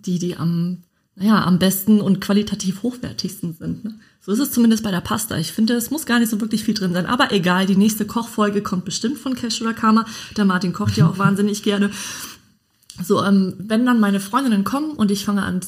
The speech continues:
äh, zu kochen für die, dann passiert das im Hirn, im System Nummer eins. Sprich, ich muss überhaupt nicht mehr wirklich darüber nachdenken,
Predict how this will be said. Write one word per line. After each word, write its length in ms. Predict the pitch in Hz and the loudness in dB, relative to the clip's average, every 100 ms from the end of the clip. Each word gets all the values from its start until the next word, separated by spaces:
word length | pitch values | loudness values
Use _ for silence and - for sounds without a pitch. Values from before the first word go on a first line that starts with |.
| - | -6
äh, 160 | 185 175 | -6 -6
zu 100 | - | -6
kochen 320 | 269 269 262 | -6 -6 -6
für 160 | - | -2
die, 280 | 220 240 247 - - - | 0 2 0 -6 -14 -2
dann 180 | 214 294 | -2 0
passiert 320 | 262 - 240 | -2 0 0
das 160 | 220 | 0
im 160 | 202 185 | 0 0
Hirn, 320 | 170 220 254 | 4 4 4
im 100 | 208 | 2
System 380 | 196 202 - 208 | 0 0 0 2
Nummer 240 | 202 196 | 2 0
eins. 300 | 196 98 - | -2 -6 -4
Sprich, 260 | - 190 190 | -4 -2 -2
ich 140 | 185 | 0
muss 160 | 196 196 | 0 2
überhaupt 360 | 180 202 285 277 | 0 0 -2 -2
nicht 140 | - | 2
mehr 220 | 185 165 | 2 2
wirklich 260 | 240 254 - | 0 -2 -2
darüber 240 | 185 170 | -2 0
nachdenken, 760 | 170 208 269 - 170 170 185 | 0 0 0 0 0 2 0